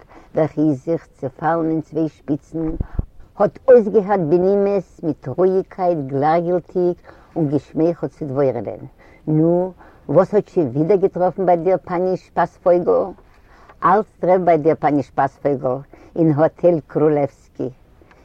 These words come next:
ביי מיר, פאני נאטשאלניק? וואונדערט זיך דבויערלען מיט א לאך און א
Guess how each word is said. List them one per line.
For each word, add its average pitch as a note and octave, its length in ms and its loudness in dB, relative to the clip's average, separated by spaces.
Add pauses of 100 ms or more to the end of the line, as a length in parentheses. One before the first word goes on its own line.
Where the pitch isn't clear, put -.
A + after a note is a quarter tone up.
(280)
ביי D#3+ 180 2
מיר, C#3 340 2
פאני G3+ 260 -2
נאטשאלניק? A3+ 800 -4 (420)
וואונדערט G3 320 4
זיך G3 100 0
דבויערלען E3+ 540 0
מיט D#3+ 180 -4
א D3 100 -2 (100)
לאך E3 240 -2
און D#3+ 120 -4
א D3 40 -2